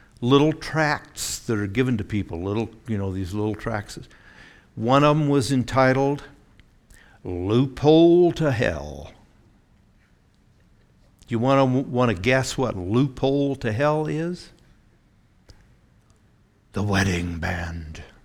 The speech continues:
Wearing a wedding ring. God help you. Because it's the putting on of jewelry. My mom also had short hair.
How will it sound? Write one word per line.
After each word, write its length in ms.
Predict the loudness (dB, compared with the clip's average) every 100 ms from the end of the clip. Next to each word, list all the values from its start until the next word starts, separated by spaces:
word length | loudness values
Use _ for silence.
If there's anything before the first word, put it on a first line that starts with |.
| _ _ _ _ _ _ _ _ _ _
Wearing 420 | 0 4 6 4 2
a 80 |
wedding 400 | 0 0 -2 -6
ring. 320 | -10 -12 -14 -18 -20 _ _ _
God 460 | 0 2 0 -4 -6
help 380 | -8 -8 -12
you. 280 | -20 -20 -20 -20 _ _ _ _ _ -20 -20 _ _ _ _
Because 320 | -2 2 2
it's 160 | 2 -2
the 120 | -6
putting 460 | -6 -4 0 2 2
on 240 | 2 2
of 160 | 0 -2
jewelry. 720 | -4 -4 -6 -10 -12 -14 -16 -20 _ _ _ _ _ _ _ _ _ _ _ _ _ _ _ _ -6
My 180 | -2 2
mom 360 | 2 4 4
also 360 | 4 2 2 0
had 240 | 0 -2
short 340 | -4 -4 -4 -2
hair. 460 | -2 -2 -6 -14